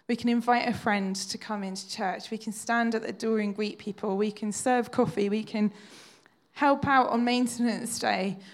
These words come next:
All of those things, we don't do them in our own strength or in our own ability. We do it through God's power. See, when we do things through God's power, it changes everything that we do.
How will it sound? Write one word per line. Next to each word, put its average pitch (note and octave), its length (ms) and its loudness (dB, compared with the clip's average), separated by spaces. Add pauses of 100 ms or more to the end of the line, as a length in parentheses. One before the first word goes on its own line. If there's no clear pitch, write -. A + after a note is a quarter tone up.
(120)
All D4 200 4
of D4 100 -2
those C#4 320 0
things, G#3 560 0
we A#3+ 60 -4
don't C#4 320 -2
do C#4 200 0
them B3+ 140 -2
in A#3 100 0
our A3 200 0
own A3+ 180 0
strength A3 540 -4
or G3+ 160 0
in G#3+ 80 2
our G#3+ 200 0
own A3+ 160 2
ability. G#3 840 0 (400)
We A#3 80 -2
do C#4 260 2
it - 400 -2 (680)
through C4+ 220 0
God's A3+ 220 -4
power. - 440 -6 (640)
See, C#4+ 160 -6
when E4+ 140 2
we F#4 80 0
do F4 240 2
things D#4 280 -4
through C#4 160 -4
God's B3+ 280 -4
power, B3+ 260 -2
it G3+ 100 -6
changes C#4 480 -4
everything A3 420 -8
that G#3+ 120 -12
we G#3 100 -8
do. G3+ 380 -4